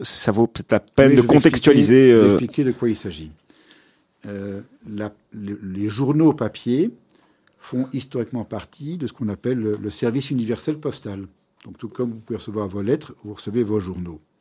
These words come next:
Speaker 2: Et donc, il existe ce qu'on appelle un service d'intérêt général économique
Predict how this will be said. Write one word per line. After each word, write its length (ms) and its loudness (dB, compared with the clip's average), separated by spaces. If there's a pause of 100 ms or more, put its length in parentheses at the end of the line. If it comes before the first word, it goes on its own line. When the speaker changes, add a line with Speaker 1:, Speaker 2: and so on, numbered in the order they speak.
(720)
Speaker 2:
Et 60 -12
donc, 260 -4
il 120 -6
existe 500 -6
ce 100 -20
qu'on 100 -12
appelle 300 -6
un 100 -8
service 440 -4
d'intérêt 420 -8
général 500 -8 (140)
économique 640 -10